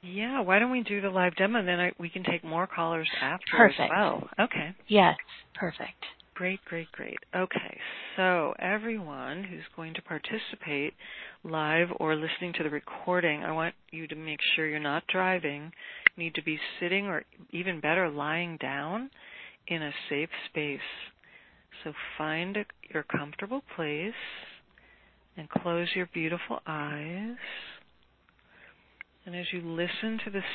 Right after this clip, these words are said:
Speaker 1: sound of my voice, I want you to take a breath into your low belly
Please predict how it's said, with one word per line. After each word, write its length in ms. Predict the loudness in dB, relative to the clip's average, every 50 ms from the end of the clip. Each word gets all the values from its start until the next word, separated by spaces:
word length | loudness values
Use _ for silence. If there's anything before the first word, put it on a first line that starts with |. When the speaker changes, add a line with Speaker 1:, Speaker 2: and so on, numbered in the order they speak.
| -4
Speaker 1:
sound 300 | -2 0 0 0 -2 -4
of 80 | -8 -8 -4
my 160 | -2 0 0
voice, 380 | 0 -2 -2 -2 -2 -4 -4 -8 -10 -12 -12 -12 -14 -16 -18 -18 -20 -20 _ _ _ _ _ _ -20 _ _ _ _ -20 -20 -20 -20 -20 -20 -20 -14 -14 -14 -14 _ _ _ _ _ _ _ _ _ _ _ _ -10
I 60 | -6
want 220 | -4 -4 -4 -2 -4 -6
you 60 | -6 -6
to 100 | -4 -2
take 180 | -2 0 0 0
a 80 | -2 -2 -6 -2
breath 320 | 2 6 6 8 6 6 2 -4 -6 -2
into 360 | 0 2 2 2 4 2 2 4
your 220 | 4 2 2 0
low 360 | 2 2 2 4 4 2 2 2
belly 640 | 0 0 0 0 0 -2 -4 -4 -4 -6 -8 -10 -14